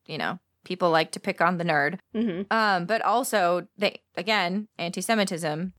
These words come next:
Speaker 1: anti-Semitic sentiments following the annulment of the Dreyfus conviction. Cahoon said, "One day, tied with jump rope to a tree in the schoolyard, I was stoned with gravel." Like,
Speaker 2: Mm-hmm.
Speaker 1: kids
Speaker 2: Yeah.
Speaker 1: are so shitty
Speaker 2: Kids
Speaker 1: sometimes.
Speaker 2: are terrible.
Speaker 1: Kids are
Speaker 2: Ugh.
Speaker 1: awful.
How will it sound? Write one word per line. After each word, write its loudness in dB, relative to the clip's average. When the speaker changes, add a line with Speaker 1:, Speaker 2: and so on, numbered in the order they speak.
Speaker 1:
anti-Semitic 2
sentiments 0
following 2
the 0
annulment 2
of -4
the -4
Dreyfus -2
conviction. -2
Cahoon 2
said, 2
"One -2
day, 2
tied 0
with -2
jump 2
rope 2
to -2
a -2
tree 0
in -2
the 0
schoolyard, 0
I 2
was -2
stoned 0
with -10
gravel." 0
Like, -4
Speaker 2:
Mm-hmm. -16
Speaker 1:
kids 0
Speaker 2:
Yeah. 0
Speaker 1:
are -4
so -2
shitty 2
Speaker 2:
Kids 2
Speaker 1:
sometimes. 0
Speaker 2:
are 2
terrible. 2
Speaker 1:
Kids 2
are 4
Speaker 2:
Ugh. 0
Speaker 1:
awful. 2